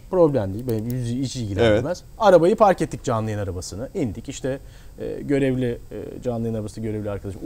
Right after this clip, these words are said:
Speaker 1: uyduyu falan ayarlıyor.
Speaker 2: Evet.
Speaker 1: Polis geldi. "Buyurun." dedi.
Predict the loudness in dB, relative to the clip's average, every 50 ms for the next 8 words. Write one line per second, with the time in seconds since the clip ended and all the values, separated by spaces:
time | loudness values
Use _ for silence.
0 | 2 2 2 2 0 0 0 0 0 0 0 -2 -2 -4 -6 -6 -8 -8 -2 -2
1 | 0 -2 -2 -4 -6 -6 -6 -8 -10 -14 -8 0 2 4 4 4 2 0 -2 -4
2 | -4 -4 -8 -12 -16 -18 -20 -20 -20 -20 -20 -20 -20 -20 -20 -20 -20 -20 -20 -20
3 | -20 -20 -20 -20 -20 -20 -20 -20 -20 -20 -20 -20 -20 -20 -20 -20 -8 -4 -2 0
4 | 0 0 -2 -2 -4 -4 -6 -6 -6 -8